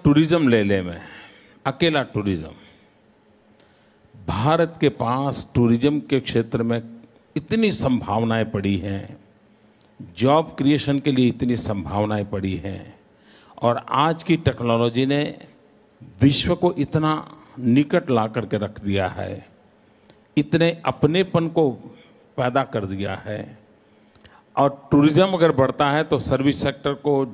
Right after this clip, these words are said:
जॉब क्रिएशन को, यानी quality of life में चेंज लाने में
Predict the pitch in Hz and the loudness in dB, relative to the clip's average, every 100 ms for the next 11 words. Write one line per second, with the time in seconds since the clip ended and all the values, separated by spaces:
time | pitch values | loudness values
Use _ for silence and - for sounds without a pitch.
0 | - 123 135 - 123 139 135 131 127 - | 0 2 2 -2 -2 0 0 -6 -6 -2
1 | 135 131 - - _ _ _ _ _ _ | -2 -2 -6 -16 _ _ _ _ _ _
2 | _ _ _ _ _ _ _ _ _ _ | _ _ _ _ _ _ _ _ _ _
3 | 131 156 160 151 147 165 185 143 143 151 | -2 -2 0 2 2 2 0 0 0 0
4 | 151 160 - 156 170 156 123 113 110 123 | 0 -6 -2 0 0 0 0 0 0 0
5 | 139 - - | -2 -4 -12